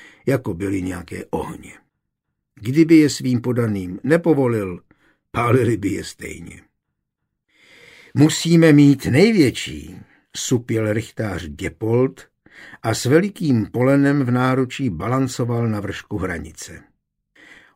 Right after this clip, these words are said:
Oheň se v Šošůvce pálil na kopci za vesnicí, aby byl z dálky dobře vidět. Vždycky ho máme největší, hrdě opáčil hubač,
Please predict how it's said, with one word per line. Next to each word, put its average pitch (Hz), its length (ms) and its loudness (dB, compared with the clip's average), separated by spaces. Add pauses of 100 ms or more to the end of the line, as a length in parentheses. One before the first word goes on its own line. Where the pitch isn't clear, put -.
Oheň 131 480 4
se 135 300 -2
v 127 100 -6
Šošůvce 127 720 -2
pálil 110 540 -2
na 92 140 -6
kopci - 400 -8
za 92 140 -8
vesnicí, 127 840 -2 (360)
aby 101 260 0
byl 127 280 2
z 92 100 -4
dálky 101 600 -4 (180)
dobře 98 300 -6
vidět. 85 440 -16 (1300)
Vždycky 113 640 0
ho 180 120 8
máme 147 400 6
největší, 113 920 0 (460)
hrdě 110 340 -4
opáčil 110 640 -6
hubač, 104 540 -4